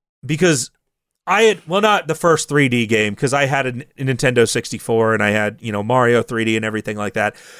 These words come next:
But it was the first Final Fantasy game that I had ever really played. And Blitzball in general was kind of the first sports game that I really played that wasn't,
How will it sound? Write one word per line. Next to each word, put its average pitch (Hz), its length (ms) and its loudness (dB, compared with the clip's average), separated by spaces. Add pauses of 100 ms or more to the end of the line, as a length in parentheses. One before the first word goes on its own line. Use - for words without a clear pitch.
But 175 80 -2
it 196 40 4
was 214 120 2
the 208 100 2
first - 400 0
Final 214 320 4
Fantasy 180 640 0
game 123 320 2
that 113 120 -2
I 120 100 4
had 117 120 4
ever 110 220 0
really 104 260 0
played. 104 540 0 (500)
And 147 420 0
Blitzball 180 720 2
in 147 160 -6
general 151 460 2
was 127 140 -2
kind 160 220 0
of 143 120 2
the 123 80 0
first - 680 0 (360)
sports - 580 0
game 135 440 0
that 123 120 2
I 123 60 6
really 120 340 2
played 123 440 2
that 113 320 -4
wasn't, 151 720 0